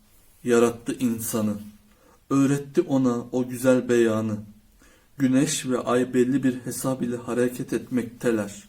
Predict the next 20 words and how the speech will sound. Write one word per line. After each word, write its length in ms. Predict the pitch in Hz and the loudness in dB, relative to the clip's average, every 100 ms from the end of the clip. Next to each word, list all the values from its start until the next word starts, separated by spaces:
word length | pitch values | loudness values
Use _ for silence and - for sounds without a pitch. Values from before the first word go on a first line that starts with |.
| _ _ _ _ _ _ - - - | _ _ _ _ _ _ -20 -18 -4
Bitkiler 600 | 131 - 139 147 151 147 | -4 -4 0 2 2 -2
ve 40 | |
ağaçlar 540 | 139 131 131 - 139 127 | -2 0 0 0 0 0
ona 220 | 131 127 131 | 0 0 0
secde 500 | - 120 117 147 135 | 0 0 0 -4 -2
ederler. 600 | 117 107 104 101 101 - _ _ _ _ _ _ _ _ | 0 0 -2 -4 -8 -16 _ _ _ _ _ _ _ _
Bak 240 | 135 151 | -2 -2
şu 260 | - - 139 | -4 -8 -8
güzel 340 | 127 139 135 | -4 0 0
gökyüzüne, 720 | 120 131 - 131 117 120 113 110 - - _ _ | 0 -2 -4 -8 -2 -2 0 -4 -10 -20 _ _
verdi 440 | 127 123 127 120 147 | 0 4 4 4 2
ona 320 | 131 123 113 113 - | 2 2 0 -6 -10
yükseklik 640 | 127 127 - 123 - 131 - | -8 -6 -4 -4 -4 -8 -4
koyup 320 | 120 117 113 | 0 0 -2
teraziyi. 680 | 123 117 113 110 113 107 107 - - _ _ _ - | -2 0 0 -2 -2 -4 -4 -12 -20 _ _ _ -12
Ki 380 | - 143 147 - - _ _ | -2 -2 -2 -8 -20 _ _
ölçü 420 | 131 131 127 - 143 | 2 4 2 -2 0
ve 160 | 120 | 0
dengeyi 480 | 123 123 120 117 110 | 2 2 2 2 4
bozmayın 560 | 127 127 123 110 104 | 2 0 -2 -2 -2